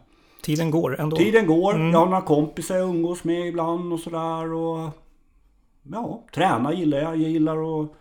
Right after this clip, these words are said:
Speaker 2: jogga. Eh,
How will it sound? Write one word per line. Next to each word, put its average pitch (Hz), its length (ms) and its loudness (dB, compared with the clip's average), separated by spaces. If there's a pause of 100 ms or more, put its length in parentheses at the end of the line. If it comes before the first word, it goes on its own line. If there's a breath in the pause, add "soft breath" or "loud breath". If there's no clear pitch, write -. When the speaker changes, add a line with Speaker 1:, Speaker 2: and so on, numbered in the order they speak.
(720 soft breath)
Speaker 2:
jogga. 139 720 2 (160)
Eh, 120 840 0